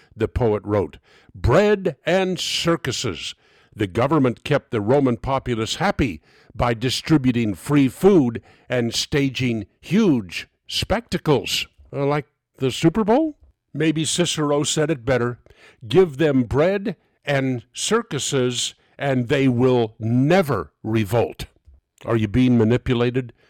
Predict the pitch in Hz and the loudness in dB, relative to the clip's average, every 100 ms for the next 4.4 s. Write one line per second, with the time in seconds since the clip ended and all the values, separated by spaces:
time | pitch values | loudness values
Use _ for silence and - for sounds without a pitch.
0 | _ - 170 170 170 160 170 160 147 - | _ -4 0 2 2 2 2 0 -2 0
1 | 180 170 147 135 135 131 - - _ - | 0 4 4 4 2 0 -8 -14 _ 2
2 | 180 220 214 - 160 147 147 156 - - | 4 4 0 0 2 2 2 -2 -2 -10
3 | _ 127 131 127 127 139 123 - 139 123 | _ 0 2 4 2 0 -2 0 4 4
4 | 107 101 98 104 | 2 0 -2 -4